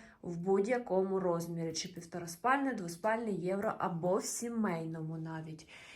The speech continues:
Ціна зараз за знижкою мінус п'ятдесят гривень на будь-який розмір. Попередня ціна на півтораспальний була тисяча двісті, двоспальний — тисяча двісті п'ятдесят, євро —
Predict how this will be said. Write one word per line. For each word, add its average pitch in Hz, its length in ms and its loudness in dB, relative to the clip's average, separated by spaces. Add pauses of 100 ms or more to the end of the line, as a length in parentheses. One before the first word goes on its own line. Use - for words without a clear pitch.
(260)
Ціна 233 440 2
зараз 269 520 6
за 214 180 4
знижкою 233 520 0
мінус 240 320 -2
п'ятдесят 202 800 0
гривень 226 640 0
на 190 120 0
будь-який 220 580 -2
розмір. 175 420 0
Попередня 202 520 -2
ціна 185 300 -6
на 180 160 -2
півтораспальний 196 800 -2
була 175 240 -4
тисяча 220 360 -4
двісті, 180 400 -4
двоспальний — 208 560 -4
тисяча 180 260 -10
двісті 185 300 -14
п'ятдесят, 262 540 -4
євро — 190 420 0